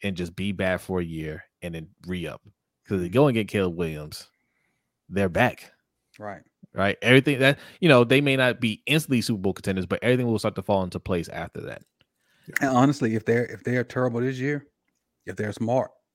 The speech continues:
Speaker 2: they dump Aaron Donald for some more picks.
Speaker 1: Mm-hmm.
Speaker 3: Yeah.
Speaker 1: 'Cause he, well, he's getting ready to
Speaker 2: Let,
Speaker 1: retire
Speaker 2: let, let
Speaker 1: anyway.
Speaker 2: Aaron, I know. I know
Speaker 3: Yeah.
Speaker 2: that's what I'm saying. Let Aaron
Speaker 3: Exactly.
Speaker 2: Donald go to a contender where he can potentially get him another ring
Speaker 3: Mm-hmm.
Speaker 2: and get them some more picks, and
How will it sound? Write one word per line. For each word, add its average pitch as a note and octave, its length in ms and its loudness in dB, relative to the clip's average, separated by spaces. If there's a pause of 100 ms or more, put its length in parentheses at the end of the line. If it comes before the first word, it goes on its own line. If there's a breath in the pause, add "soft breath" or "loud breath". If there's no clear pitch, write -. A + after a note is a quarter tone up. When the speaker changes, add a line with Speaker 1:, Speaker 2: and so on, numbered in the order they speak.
(280)
Speaker 2:
they G2+ 100 -8
dump G2+ 200 -4
Aaron G#2 200 -6
Donald G#2+ 280 -6
for G2+ 120 -8
some G#2+ 120 -8
more G2 120 -6
picks. - 340 -12 (720)
Speaker 1:
Mm-hmm. E3+ 480 -6 (520)
Speaker 3:
Yeah. C3 120 -16 (380 soft breath)
Speaker 1:
'Cause C#3+ 100 6
he, D#3+ 80 4
well, E3 180 8
he's B3 120 6
getting B2+ 160 2
ready A2 100 4
to G2 40 2
Speaker 2:
Let, G2 100 -6
Speaker 1:
retire G#2 160 4
Speaker 2:
let, B2 100 4
let A2 40 0 (140)
Speaker 1:
anyway. B2+ 120 2
Speaker 2:
Aaron, C#3 160 0
I C3 80 2
know. D3+ 340 2
I - 40 0
know A2+ 40 2
Speaker 3:
Yeah. - 80 -
Speaker 2:
that's B2 120 0
what C#3 100 2
I'm C#3 60 0
saying. D3+ 260 4
Let A2+ 140 2
Aaron C3+ 160 4
Speaker 3:
Exactly. - 80 -
Speaker 2:
Donald C#3 200 0
go D3 120 4
to D3+ 160 -4
a D3 40 -2
contender B2+ 440 -4 (320)
where G2+ 100 -6
he G#2+ 80 -6
can A#2 180 -2
potentially B2+ 440 -2
get C3 120 -2
him C3+ 80 -2
another C#3 260 -2
ring A#2 300 -6 (360)
Speaker 3:
Mm-hmm. G2+ 300 -12 (260)
Speaker 2:
and G#2+ 80 -8
get A2 100 -4
them A#2+ 140 -2
some C3 100 -2
more C3 160 0
picks, - 540 -8
and G2+ 340 -10